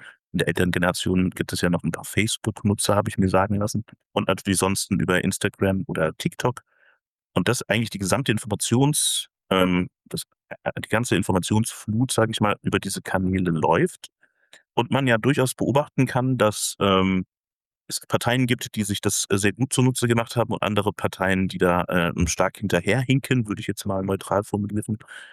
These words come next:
Und dass das natürlich auch den politischen Diskurs bei den WählerInnen, äh, glaube ich, schon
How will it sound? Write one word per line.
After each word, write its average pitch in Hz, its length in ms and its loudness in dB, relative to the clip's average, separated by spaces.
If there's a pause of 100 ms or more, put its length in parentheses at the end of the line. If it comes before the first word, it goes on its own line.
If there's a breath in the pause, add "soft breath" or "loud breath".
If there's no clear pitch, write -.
(120)
Und 107 160 0
dass 113 100 0
das 110 120 2
natürlich 107 340 0
auch 98 140 0
den 98 160 0
politischen 98 400 -4
Diskurs - 540 -4
bei 92 100 2
den 90 200 0
WählerInnen, 120 640 0
äh, 107 80 -6
glaube 98 280 -2
ich, - 80 -8
schon 131 240 -2